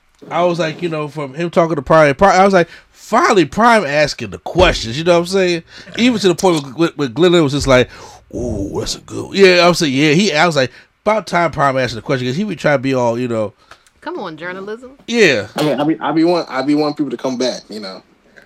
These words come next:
Speaker 1: Yeah, he, I, I said, but, but I guess you didn't care too much about Glenn Leonard. He was like, "Hey, I'm gonna ask these questions." He said,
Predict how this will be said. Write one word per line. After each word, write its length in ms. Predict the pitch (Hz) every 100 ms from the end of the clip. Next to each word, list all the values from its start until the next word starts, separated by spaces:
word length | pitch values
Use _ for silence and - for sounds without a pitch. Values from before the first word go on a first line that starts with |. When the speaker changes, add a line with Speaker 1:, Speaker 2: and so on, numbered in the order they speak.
| _ _ _ _
Speaker 1:
Yeah, 100 | 175
he, 160 | 165 196
I, 300 | 156 131 165
I 60 | 170
said, 260 | 165 175
but, 240 | 139 131 135
but 200 | 135 -
I 100 | 123
guess 160 | 135 135
you 80 | 151
didn't 100 | 127
care 120 | 151
too 80 | 139
much 60 |
about 180 | 117 117
Glenn 140 | 127
Leonard. 80 | 127
He 40 | 156
was 60 |
like, 120 | 117 139
"Hey, 60 |
I'm 80 | 151
gonna 140 | 127 120
ask 140 | 131
these 100 | 123
questions." 260 | 113 120 151
He 60 |
said, 100 | 135